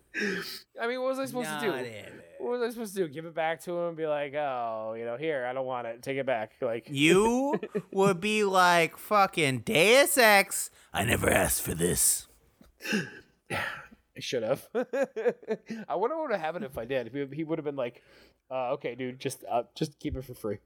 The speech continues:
Speaker 1: <laughs>
Speaker 2: Maybe. There's a good chance. You never know.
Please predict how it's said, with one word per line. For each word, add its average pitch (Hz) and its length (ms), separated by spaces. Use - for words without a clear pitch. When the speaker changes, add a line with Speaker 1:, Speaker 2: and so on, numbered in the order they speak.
Speaker 1:
<laughs> - 1900
Speaker 2:
Maybe. 143 440
There's 127 220
a - 40
good 165 180
chance. 110 400
You 156 60
never 180 240
know. 101 180